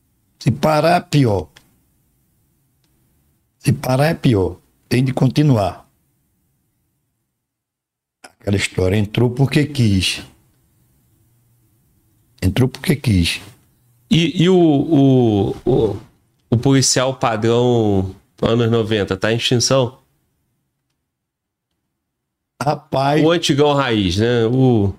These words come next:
Speaker 1: o antigão,
Speaker 2: Diomédio
Speaker 1: o
Speaker 2: aí.
Speaker 1: antigão raiz, ele hoje não dá pra trabalhar, não. O antigão raiz não dá pra trabalhar hoje, não.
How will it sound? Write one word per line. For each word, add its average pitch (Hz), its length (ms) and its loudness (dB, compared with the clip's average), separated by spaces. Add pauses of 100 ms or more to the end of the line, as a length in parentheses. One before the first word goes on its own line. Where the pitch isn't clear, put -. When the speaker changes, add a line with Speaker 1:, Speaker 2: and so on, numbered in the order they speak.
(100)
Speaker 1:
o - 80 0
antigão, 139 240 0
Speaker 2:
Diomédio 120 400 0
Speaker 1:
o 131 60 0
Speaker 2:
aí. 101 140 -2
Speaker 1:
antigão 175 280 2
raiz, 165 680 0
ele 175 540 -2 (160)
hoje 185 520 2 (2000)
não 151 300 4
dá 185 160 0
pra 220 180 -2
trabalhar, 220 460 0
não. 123 320 -2 (3250)
O 120 200 2
antigão 143 440 2
raiz 139 360 2
não 170 160 0
dá 185 120 0
pra 185 140 -4
trabalhar 147 420 0
hoje, 113 180 0
não. 87 280 0